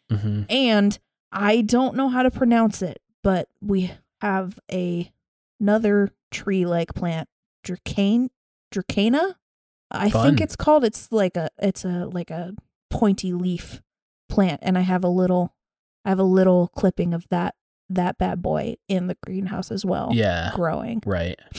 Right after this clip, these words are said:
Speaker 2: I feel like I have more. Oh, I got, I got a bunch of terrariums with, uh,
Speaker 1: That you made
Speaker 2: some
Speaker 1: yourself.
Speaker 2: inch plants
Speaker 1: Yep.
Speaker 2: and moss that I collected in Idaho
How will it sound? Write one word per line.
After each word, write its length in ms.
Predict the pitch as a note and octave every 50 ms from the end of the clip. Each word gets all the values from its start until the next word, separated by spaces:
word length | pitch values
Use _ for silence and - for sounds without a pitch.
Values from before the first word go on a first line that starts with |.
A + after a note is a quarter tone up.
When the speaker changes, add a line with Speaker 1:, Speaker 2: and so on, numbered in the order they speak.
| - - - _ _ -
Speaker 2:
I 60 | A#3+
feel 220 | - - B3+ B3+
like 160 | C4 C#4 - E4
I 40 | C#4
have 180 | A3 G#3 -
more. 340 | G#3 G3+ A3 G#3+ F#3+ E3+ - - -
Oh, 200 | B3+ C4+ C4 A#3
I 100 | G3 G3+
got, 360 | G#3+ A3 G#3 G3 D#3+ - - - -
I 120 | G3+ G#3
got 280 | A#3 A3 G3 F#3 - - - - - - - - _ _ _ _
a 320 | - F#3+ F#3 F3+ F3+ F3 E3+
bunch 380 | E3+ - G#3 G3 F#3+ F#3 -
of 200 | G3 F3+ F3 E3+ -
terrariums 1040 | - - G3 F3+ F#3+ F#3 F3+ F#3 F#3+ G3+ A#3 A#3+ B3+ C4+ C#4 D4+ D4+ - - - - _ _ _ _ _ _ _ _ _ _ _ _ _ _ _ _ _ -
with, 280 | A3+ G#3+ G3 - - G#3
uh, 100 | F#3 -
Speaker 1:
That 160 | - A#2 A#2
you 80 | A2+
made 140 | A2 A2 G#2+
Speaker 2:
some 100 | - F#3
Speaker 1:
yourself. 300 | G#2+ G#2+ - A3+ A#3+ - G2
Speaker 2:
inch 100 | A#2 -
plants 600 | C4 B3 B3 C4 C#4+ C#4+ C#4+ - - - - -
Speaker 1:
Yep. 160 | G#3 G3+ -
Speaker 2:
and 500 | G3 F#3 F#3 F3+ F3+ F3 F3+ F3 F3+ F#3
moss 360 | F#3 F#3 F#3+ G#3 A#3 - -
that 160 | - A3+ A3 G#3+
I 80 | G#3
collected 480 | - - G#3 G3 F#3+ - - G3 F#3 F3+
in 120 | F3 -
Idaho 800 | - G3 G#3+ A3+ A#3 A#3 A#3 A#3 A3+ A3+ A3+ A3+ A3+ A3+ A3+